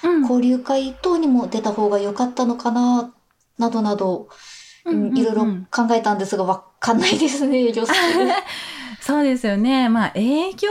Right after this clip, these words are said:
Speaker 1: ってなるとマーケティングの方になるので、
Speaker 2: うん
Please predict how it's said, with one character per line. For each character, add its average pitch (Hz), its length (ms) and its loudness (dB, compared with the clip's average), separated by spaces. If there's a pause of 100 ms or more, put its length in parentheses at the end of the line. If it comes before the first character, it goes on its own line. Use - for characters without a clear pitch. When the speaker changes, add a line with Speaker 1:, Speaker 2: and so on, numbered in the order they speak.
(160)
Speaker 1:
っ - 40 -20 (140)
て 415 140 -2
な 415 140 -2
る 320 140 0
と 233 160 -2
マ 214 240 2
ー 285 40 -6
ケ 349 160 -2
テ 349 120 -4
ィ 349 60 2
ン 349 40 2
グ 349 100 0
の 339 140 0
方 359 180 0
に 262 100 4
な 247 160 2
る 240 120 0
の 202 180 0
で、 226 320 -2
Speaker 2:
う 262 40 -4
ん 240 320 0